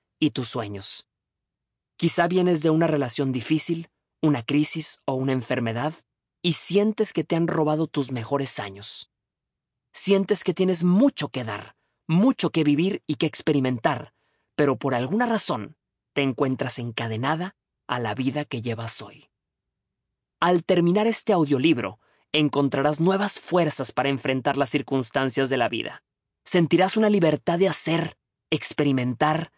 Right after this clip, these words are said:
equivocarte y volver a intentar. Te darás cuenta de que Dios te ha regalado un día más para volver a empezar. Pero, sobre todo,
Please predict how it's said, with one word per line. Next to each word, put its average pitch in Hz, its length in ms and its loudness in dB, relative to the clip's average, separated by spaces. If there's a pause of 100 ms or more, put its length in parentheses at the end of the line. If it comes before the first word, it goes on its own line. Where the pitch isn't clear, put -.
(280)
equivocarte 165 920 -2 (340)
y 156 120 2
volver 127 340 2
a 131 40 0
intentar. 117 680 -6 (920)
Te 151 120 4
darás 147 320 2
cuenta 180 340 2
de 160 80 2
que 135 160 -2
Dios 151 560 -2 (320)
te 147 120 2
ha 139 40 4
regalado 143 600 2
un 226 240 4
día 196 200 2
más 185 300 -2
para 131 220 -2
volver 131 300 0
a 131 40 -2
empezar. 117 560 -6 (480)
Pero, 143 400 2 (140)
sobre 135 360 -2
todo, 135 440 -2